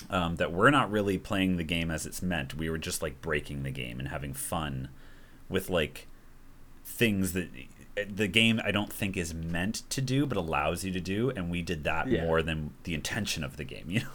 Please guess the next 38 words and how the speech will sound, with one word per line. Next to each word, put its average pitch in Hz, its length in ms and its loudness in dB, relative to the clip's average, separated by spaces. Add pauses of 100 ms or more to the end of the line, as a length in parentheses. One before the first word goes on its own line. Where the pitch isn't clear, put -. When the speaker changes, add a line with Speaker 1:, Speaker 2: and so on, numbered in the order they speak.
Speaker 1:
what 175 120 4
I'm 139 80 0
saying? - 400 2 (640)
Speaker 2:
Yeah, 208 280 8
when 233 240 8
you 254 120 2
have, 208 240 6
like, 339 120 4
a 190 60 10
sandbox 147 760 2
that's 147 200 2
also 156 320 4
kinda, 123 280 2
like, 117 200 2 (640)
it, 170 180 10
it's 160 220 6
like, 127 260 8 (100)
on 147 220 10
one 139 200 8
hand, 180 220 4
you 143 60 -2
could - 160 -6
see 135 160 2
it 127 60 6
as 117 200 4
breaking, 117 720 -2
but 165 200 0
on 113 160 0
the 110 160 -4
other 113 240 4
hand, 123 240 0
you 113 60 -4
could 113 120 -8
see 110 140 -4
it 104 60 0
as 110 160 0
almost, 123 180 0
like, - 160 4